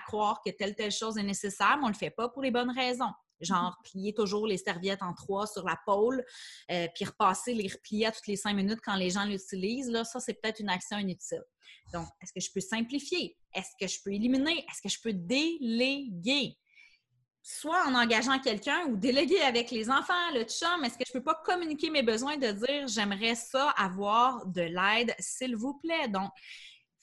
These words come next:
Speaker 1: faire l'exercice de ça,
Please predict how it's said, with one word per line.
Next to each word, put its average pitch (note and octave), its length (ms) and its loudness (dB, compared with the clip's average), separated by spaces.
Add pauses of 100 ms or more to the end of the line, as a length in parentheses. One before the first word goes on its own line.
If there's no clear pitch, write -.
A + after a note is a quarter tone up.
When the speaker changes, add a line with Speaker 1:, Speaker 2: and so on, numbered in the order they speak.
Speaker 1:
faire F4 500 6 (220)
l'exercice D4 1120 -4
de G3+ 200 -6
ça, C#4+ 400 -4